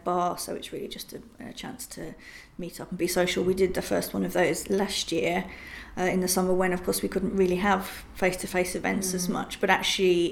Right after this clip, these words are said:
Speaker 1: it went re-, down really well, and we thought, "Well, why not summer? Let's do it again." So we've got that one, and then, um, there'll be Beckenham Business Day, which we're hoping is going to be the thirteenth of October this year.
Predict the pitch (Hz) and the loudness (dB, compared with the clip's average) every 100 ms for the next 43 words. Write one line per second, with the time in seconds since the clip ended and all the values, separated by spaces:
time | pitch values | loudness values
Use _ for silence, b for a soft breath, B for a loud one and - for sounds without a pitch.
0 | 160 - - - 202 180 180 185 185 180 | 0 -2 -6 0 2 2 0 0 0 0
1 | 180 175 180 185 180 180 180 190 180 180 | 0 0 2 2 2 0 0 2 2 0
2 | - 165 170 185 - 185 - - - 196 | -4 -4 -4 -4 -2 -4 -6 -8 -4 -2
3 | 92 - - - 202 196 196 - - 220 | -2 -2 -4 -4 -4 -4 -6 -10 0 2
4 | 240 B B B B B B B - - | 2 B B B B B B B -8 -2
5 | 185 175 175 - 180 180 - 190 190 196 | 0 2 0 0 0 0 -2 -2 -2 -2
6 | - 185 185 190 190 185 190 185 B B | -2 0 2 4 4 4 0 -2 B B
7 | - 196 185 185 190 - - 196 185 185 | 4 6 6 4 2 -2 -2 0 4 4
8 | 196 - 185 185 185 190 180 185 185 190 | 2 0 0 2 2 0 0 2 4 4
9 | 196 - - - 185 208 208 196 185 190 | 2 0 0 2 4 6 6 4 2 2
10 | 185 180 185 185 - 185 185 180 180 175 | -4 -2 -4 -4 0 0 0 -4 -4 -6
11 | 170 - - - 175 175 202 - - 196 | -4 -4 -4 0 2 4 2 0 -2 -2
12 | - 202 190 208 | 2 6 8 8